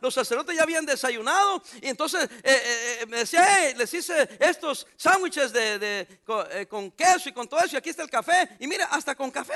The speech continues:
me recibían en la mañana. Entonces agarraba el desayuno, el almuerzo, la merienda, y llevaba to go para la cena.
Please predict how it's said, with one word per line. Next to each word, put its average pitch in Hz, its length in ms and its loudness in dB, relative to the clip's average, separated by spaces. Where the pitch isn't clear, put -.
me 554 60 -4
recibían 339 340 -8
en 339 60 -8
la 302 100 -4
mañana. 285 280 -6
Entonces 349 260 -8
agarraba 311 280 -2
el 302 60 -6
desayuno, 403 720 -2
el 226 180 -4
almuerzo, 339 640 -2
la 247 140 0
merienda, 381 760 0
y 240 80 -14
llevaba 254 360 0
to 247 160 -10
go 247 200 2
para 180 180 -4
la 160 100 -6
cena. 160 240 -14